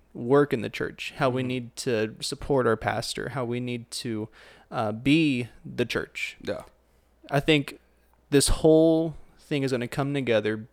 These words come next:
Speaker 1: beautifully.
Speaker 2: Yeah.
Speaker 1: And a-, as we see biblically what the church is, it's just gonna blossom into something great.
Speaker 2: Yeah.
Speaker 1: And I believe, uh, just like you do, that revival's coming. Uh,
Speaker 2: I think it is.
Speaker 1: it's, it's awesome to think about. Like, I'm getting goosebumps right now just
Speaker 2: Yeah.
Speaker 1: thinking about it. But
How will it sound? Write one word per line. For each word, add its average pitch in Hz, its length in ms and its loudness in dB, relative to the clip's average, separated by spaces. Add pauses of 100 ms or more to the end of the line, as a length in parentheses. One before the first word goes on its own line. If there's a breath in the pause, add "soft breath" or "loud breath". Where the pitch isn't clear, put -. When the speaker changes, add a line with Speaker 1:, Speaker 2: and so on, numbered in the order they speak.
(120)
Speaker 1:
beautifully. 147 500 2
Speaker 2:
Yeah. - 760 -10
Speaker 1:
And 135 100 2
a-, - 160 0
as 131 260 0
we 135 140 6
see 147 520 2 (420 soft breath)
biblically 147 540 8
what 120 220 4
the 113 80 0
church 113 340 -2
is, 104 460 0 (340 soft breath)
it's 135 100 -2
just 127 200 0
gonna 120 140 0
blossom 110 440 2
into 101 140 -6
something 107 400 -8
great. 110 260 -4
Speaker 2:
Yeah. 101 120 -8
Speaker 1:
And 143 160 2
I 135 60 6
believe, 120 640 -2
uh, 98 100 -12
just 120 220 -4
like 117 160 -2
you 113 120 -2
do, 110 180 -4
that 104 340 -2
revival's 113 480 0
coming. 120 460 -6 (500 soft breath)
Uh, 104 460 0
Speaker 2:
I 123 80 -4
think 120 180 -8
it 110 60 -12
is. 110 280 -4
Speaker 1:
it's, - 460 -2 (220)
it's 123 180 -4
awesome 131 340 6
to 127 60 -4
think 131 240 -4
about. 127 200 2
Like, 120 120 0
I'm 120 200 -10
getting 127 280 -10
goosebumps 123 400 -4
right 123 100 2
now 117 140 0
just 117 120 -4
Speaker 2:
Yeah. - 40 -6
Speaker 1:
thinking 131 240 -2
about 110 260 0
it. 135 140 -4
But 143 240 4